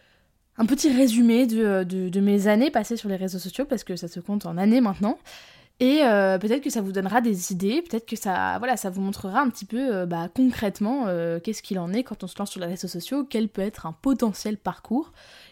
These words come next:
et comment ça peut se dérouler. Donc tout commence en deux mille seize, quand je découvre Wattpad par une amie. Euh, donc je décide de me créer un compte Wattpad et je tombe sur une plateforme,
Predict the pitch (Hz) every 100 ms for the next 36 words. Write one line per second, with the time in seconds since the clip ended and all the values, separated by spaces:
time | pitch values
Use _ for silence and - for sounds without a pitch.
0 | - 214 - 196 233 - 180 233 208 202
1 | 190 160 _ _ - _ _ _ _ _
2 | _ _ - - _ - 226 208 - 311
3 | 277 277 - - 214 196 185 320 392 240
4 | - - 185 285 233 - - 311 277 226
5 | 214 240 254 208 190 214 - 220 190 185
6 | 185 190 175 175 220 - - - - -
7 | - 214 202 190 180 180 226 247 220 220
8 | 302 277 202 180 - 269 285 196 170 294
9 | 320 - 175 - 170 254 254 214 226 208
10 | 208 254 254 - 185 175 - 196 - 175
11 | 226 220